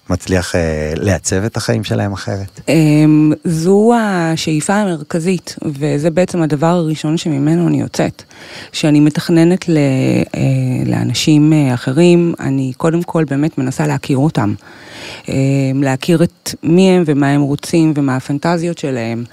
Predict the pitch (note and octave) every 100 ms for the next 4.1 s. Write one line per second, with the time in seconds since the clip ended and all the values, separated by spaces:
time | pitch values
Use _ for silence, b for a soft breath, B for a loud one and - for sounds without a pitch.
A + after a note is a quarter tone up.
0 | B B B B - C#3+ C#3+ D3 C3+ -
1 | D#3+ G3+ F3+ - E3+ G3+ G3+ G3+ F3+ -
2 | E3 D3 D#3 D#3+ F3 D#3+ D#3+ E3+ E3 D#3
3 | D#3+ D3 D3 C#3+ - D3 E3+ F3 G3+ G3+